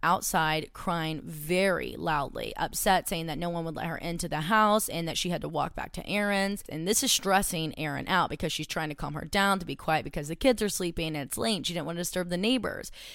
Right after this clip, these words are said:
So Erin ends up telling Andrea, "Hey, like, you need to go home."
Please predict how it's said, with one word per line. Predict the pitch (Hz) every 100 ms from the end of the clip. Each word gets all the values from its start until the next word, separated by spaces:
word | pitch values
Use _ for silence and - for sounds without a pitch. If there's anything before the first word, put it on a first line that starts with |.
| -
So | - 247 247 -
Erin | 247 339 330 262 226
ends | - 220 214
up | 190
telling | - 196 190 170
Andrea, | 175 175 165 143
"Hey, | 202 156
like, | 180 -
you | - 202
need | 254 247
to | 196
go | 165
home." | 147 156 -